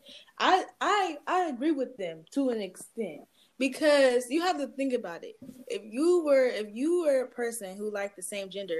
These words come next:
and then you saw that in no movie they were, and you saw that in no movie they were, they never allowed it, and they were bashing it, like, they were calling you ugly or dirty just because you like the same person,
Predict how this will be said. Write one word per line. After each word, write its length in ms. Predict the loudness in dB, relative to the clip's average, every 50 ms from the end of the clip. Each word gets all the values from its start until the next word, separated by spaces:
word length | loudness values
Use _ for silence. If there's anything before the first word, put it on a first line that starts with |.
| -2 -2
and 160 | -2 -2 -4
then 120 | -6 -6 -6
you 140 | -6 -4 -2
saw 320 | 0 0 0 0 0 0
that 300 | -2 -2 -4 -4 -6 -8 -10 -14 -20 -20 -12 -6 -4
in 200 | -2 -2 0 2
no 220 | 4 6 6 6
movie 560 | 6 4 2 2 2 0 0 -4 -6 -8 -6 0 0
they 100 | 2 2
were, 240 | 2 2 2 2 0 0 -2 -2
and 180 | -2 -2 -4
you 80 | -4 -4
saw 140 | -2 -2 0
that 160 | 0 0 -2
in 140 | -2 -2 0
no 180 | 2 2 2
movie 420 | 2 0 0 0 -2 -2 -4 -4 0
they 200 | 4 4 4 4
were, 340 | 4 4 4 4 2 -2 -10 _ _ _ _ _ _ _ _ _ 2
they 160 | 4 4 4
never 360 | 4 4 0 -2 -2 0 2
allowed 420 | 2 2 2 0 0 0 0 0 0
it, 120 | 0 0
and 100 | 0 -2
they 100 | -4 -4
were 160 | -4 -4 -4 -6
bashing 640 | -6 -6 -6 -4 -4 -4 -4 -4 -4 -4 -2 -2
it, 200 | 0 -2 -2 -2
like, 240 | -2 -4 -4 -4 -4
they 100 | -4 -2
were 140 | -2 -2 -2
calling 420 | -4 -4 -4 -4 -2 -2 -4 -4
you 180 | -6 -6 -6 -2 2
ugly 380 | 2 4 4 2 0 -4 -2
or 100 | -2 -4
dirty 420 | -2 -2 -2 -2 -2 -2 -4 -8 -10
just 240 | -10 -10 -10 -10 -14
because 340 | -14 -10 -8 -8 -8 -8
you 120 | -10 -10 -8
like 280 | -6 -6 -6 -6 -8 _
the 100 | -12 -10
same 260 | -8 -6 -6 -8 -8
person, 520 | _ -6 -4 -4 -4 -2 -2 -2 -2 -4